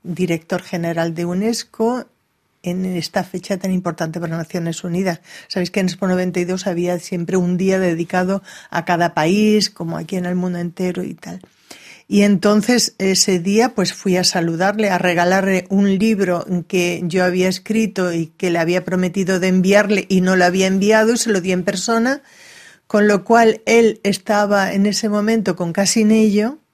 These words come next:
y Casinello, mm, por lo visto, que eso me he enterado bastantes años después, le dijo que yo había hecho un dip-, un trabajo diplomático y de arte muy importante para Expo noventa y dos.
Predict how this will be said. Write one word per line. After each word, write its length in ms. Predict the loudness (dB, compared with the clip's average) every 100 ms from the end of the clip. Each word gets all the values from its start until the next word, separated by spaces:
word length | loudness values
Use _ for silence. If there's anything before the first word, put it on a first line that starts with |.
| _ _ _ -20 _ _ _ -2
y 1300 | 2 4 4 4 2 0 -2 -6 -10 -12 -12 -6
Casinello, 880 | -2 0 0 0 2 0 0 -2 -4 _ _ -8
mm, 440 | -4 -2 -2 -4
por 300 | -2 0 2
lo 160 | 2 4
visto, 540 | 4 4 0 0 0
que 120 | -2
eso 180 | 0 0
me 100 | 0
he 20 |
enterado 1120 | -2 -2 0 0 0 -4 -6 -8 -10 -12 -12 -8
bastantes 600 | -6 -6 -4 -6 -6 -6
años 260 | -6 -8 -8
después, 560 | -10 -8 -4 -2 -2
le 220 | 0 0 2
dijo 580 | 2 2 0 0 0 -6 _ -20 -14
que 160 | -2 0
yo 100 | 0
había 200 | 0 -2
hecho 180 | -4 -6
un 80 | -6
dip-, 240 | -8 -8
un 260 | -6 -6 -4
trabajo 640 | 0 0 -2 -2 -4 -4 -6
diplomático 960 | -6 -4 -4 -2 -2 -2 -2 -4 -4
y 100 | -4
de 100 | -2
arte 240 | -4 -4 -2
muy 240 | 0 0
importante 600 | 0 -4 -8 -6 -6 -6
para 220 | -6 -4
Expo 260 | -6 -6 -6
noventa 360 | -4 -6 -6 -6
y 80 |
dos. 260 | -4 -8